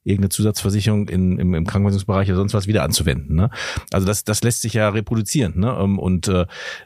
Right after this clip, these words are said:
äh, aber diesen Schritt überhaupt zu machen, sich so reinzufuchsen, dass so eine Plattform funktioniert, da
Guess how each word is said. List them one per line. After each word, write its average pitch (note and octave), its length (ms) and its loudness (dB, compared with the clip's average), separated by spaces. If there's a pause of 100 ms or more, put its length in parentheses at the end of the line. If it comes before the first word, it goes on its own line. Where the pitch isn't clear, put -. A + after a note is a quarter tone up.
äh, - 60 -2
aber G2+ 300 0
diesen G#2+ 200 2
Schritt E3+ 280 2
überhaupt A2+ 260 0
zu - 100 0
machen, A#2+ 380 0
sich G2+ 160 0
so C3 100 0
reinzufuchsen, C3+ 600 0
dass F#2+ 140 2
so A2 100 0
eine G2+ 200 2
Plattform A2 280 0
funktioniert, F#2+ 500 0 (420)
da A2 240 0